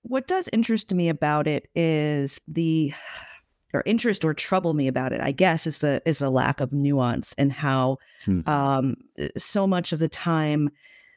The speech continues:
Speaker 1: uh, snap judgments are made, or people are instantly taking sides. Yes, no, good, bad. You know, this person is the worst person on earth. No, this person didn't do anything. And there's, because things move so quickly online, there isn't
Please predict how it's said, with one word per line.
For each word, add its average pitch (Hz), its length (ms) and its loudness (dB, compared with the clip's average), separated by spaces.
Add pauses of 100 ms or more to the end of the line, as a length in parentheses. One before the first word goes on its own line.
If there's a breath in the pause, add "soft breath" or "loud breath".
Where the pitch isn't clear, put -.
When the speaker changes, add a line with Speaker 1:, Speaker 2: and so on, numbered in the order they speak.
(140 soft breath)
Speaker 1:
uh, 143 520 0
snap 233 340 0
judgments 208 480 0
are 190 140 0
made, 185 600 0
or 170 360 2
people 196 340 -2
are 180 80 2
instantly 190 540 0
taking 170 380 0
sides. 156 500 0
Yes, 175 320 0
no, 160 260 2
good, 170 240 -2 (120)
bad. 160 380 2 (360 loud breath)
You 160 100 2
know, 143 160 4
this 208 180 0
person 233 280 0
is 196 80 -2
the 220 80 2
worst 226 180 2
person 202 260 0
on 190 120 2
earth. 190 280 0
No, 277 300 2
this 247 160 -2
person 247 240 0
didn't 226 240 2
do 220 160 2
anything. 208 260 -2 (220 loud breath)
And 240 180 2
there's, 226 280 0 (100)
because 240 340 0
things 202 280 0
move 196 260 2
so 160 220 0
quickly 180 520 0
online, 143 580 2
there - 120 -4
isn't 147 260 0